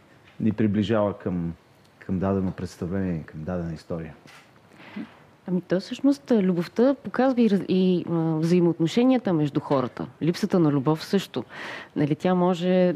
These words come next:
Speaker 2: едно представление може да бъде доста романтично, друг път доста драматично. Вие как, а, м, така да се каже, как влизате в образ, в който, тук гледам Мартин и, а,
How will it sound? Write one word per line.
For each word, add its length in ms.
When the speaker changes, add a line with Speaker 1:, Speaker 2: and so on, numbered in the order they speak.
Speaker 2:
едно 360
представление 580
може 280
да 120
бъде 500
доста 340
романтично, 960
друг 120
път 320
доста 320
драматично. 800
Вие 220
как, 440
а, 360
м, 360
така 200
да 80
се 80
каже, 200
как 200
влизате 360
в 140
образ, 440
в 220
който, 800
тук 180
гледам 320
Мартин 400
и, 160
а, 340